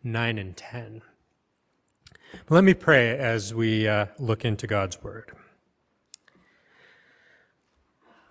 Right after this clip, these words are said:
Father, we, uh, we come before you, um, and we ask, uh, that as we look into your word,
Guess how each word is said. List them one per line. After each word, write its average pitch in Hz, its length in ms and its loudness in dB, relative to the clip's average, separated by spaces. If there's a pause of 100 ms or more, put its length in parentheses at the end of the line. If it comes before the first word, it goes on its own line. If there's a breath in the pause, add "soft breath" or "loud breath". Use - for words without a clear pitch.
(320 soft breath)
Father, 143 420 6
we, 127 300 8
uh, 123 180 8 (260 loud breath)
we 135 80 0
come 156 260 4
before 131 340 4
you, 117 360 2 (480 soft breath)
um, 113 400 -6
and 120 180 -2
we 160 500 2
ask, 139 520 4
uh, 113 220 4 (520 loud breath)
that 127 80 2
as 131 80 4
we 135 100 6
look 156 200 10
into 185 180 4
your 165 140 8
word, 113 440 0